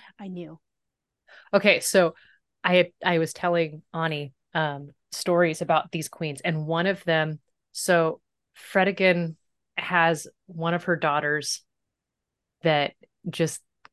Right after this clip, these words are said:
Speaker 2: they get on each other's nerves, and they fight, and they fight, and they fight. And they
Speaker 1: Fredegonde
Speaker 2: have
Speaker 1: and her daughter?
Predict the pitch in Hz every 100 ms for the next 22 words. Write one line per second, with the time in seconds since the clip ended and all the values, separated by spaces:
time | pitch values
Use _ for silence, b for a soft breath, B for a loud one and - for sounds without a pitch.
0 | _ _ _ 170 160 180 170 165 139 160
1 | 143 143 131 131 - - _ 151 143 143
2 | 139 - 127 123 - _ 135 131 - 120
3 | 120 - - 127 131 - - 95 - B
4 | B B B - 135 143 175 180 214 214
5 | 214 196 185 202 277